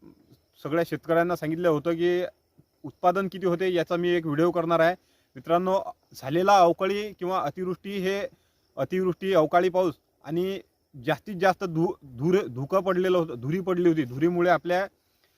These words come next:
सगळ्या शेतकऱ्यांच्या तुरीला सगळ्यात जास्त फटका बसलेला आहे, तो म्हणजे तूर या पिकाला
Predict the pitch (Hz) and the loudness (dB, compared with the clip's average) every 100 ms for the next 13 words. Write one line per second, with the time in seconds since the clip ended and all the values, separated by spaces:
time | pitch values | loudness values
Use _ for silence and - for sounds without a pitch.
0 | _ - 151 170 185 190 180 165 180 175 | _ -8 -2 2 4 2 -2 -6 -2 -2
1 | 180 185 - 170 180 180 165 _ _ _ | -2 -6 -4 -2 4 4 4 _ _ _
2 | - 165 208 180 180 - 175 165 185 180 | -10 -4 -2 0 -2 -4 -10 -4 -2 0
3 | 180 180 175 180 180 185 - 180 180 175 | 2 0 0 -2 -2 -4 -4 -4 0 -2
4 | 165 165 | -2 0